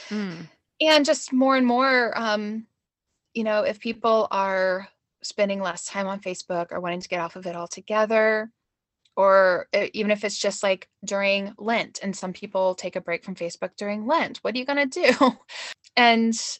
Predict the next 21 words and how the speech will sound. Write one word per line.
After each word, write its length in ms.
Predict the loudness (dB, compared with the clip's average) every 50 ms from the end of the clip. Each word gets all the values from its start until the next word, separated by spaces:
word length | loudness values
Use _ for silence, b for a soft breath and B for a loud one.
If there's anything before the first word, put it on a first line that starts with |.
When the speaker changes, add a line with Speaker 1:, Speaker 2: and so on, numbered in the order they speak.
| _ -4
Speaker 2:
I 120 | -4 -2
just 260 | -2 -4 -4 -6 -2 0
thought, 240 | 2 2 2 2
you 80 | 2 2
know, 300 | 2 2 2 0 -2 -4 -8 _ -12
Facebook 480 | -6 -4 -4 -4 -4 -2 -2 0 2 2
is 140 | 0 0 0
never 760 | -4 -2 -2 -2 -2 -2 -2 0 0 0 0 -2 -4 -8 -16 _ _ _ -14
going 280 | -8 -6 -6 -4 -6
to 100 | -6 -8
be 100 | -6 -6
incentivized 920 | -4 -4 -4 -6 -6 -6 -6 -6 -4 -2 -2 -2 -2 -4 -6 -10 -10 -6
to, 260 | -4 -2 -2 -2 -4 -8 _ _ _ _ _ -12
to 100 | -10 -8
help 180 | -8 -8 -8
us 160 | -10 -12 -10
here. 280 | -8 -6 -6 -6 -6 -6 _ -6
<laughs> 100 | 0 4 4 4 4 0 B B B B
Speaker 1:
Mm-hmm. 200 | -8 -8 0 6
Speaker 2:
We're 120 | 6 8 8
not, 340 | 8 8 8 8 6 4